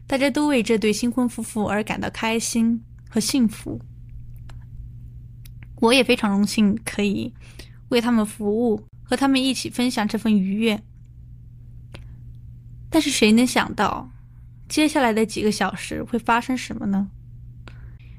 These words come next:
因为他们那家人很多，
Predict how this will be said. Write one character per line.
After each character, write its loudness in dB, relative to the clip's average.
因 4
为 6
他 2
们 6
那 6
家 6
人 2
很 0
多， 0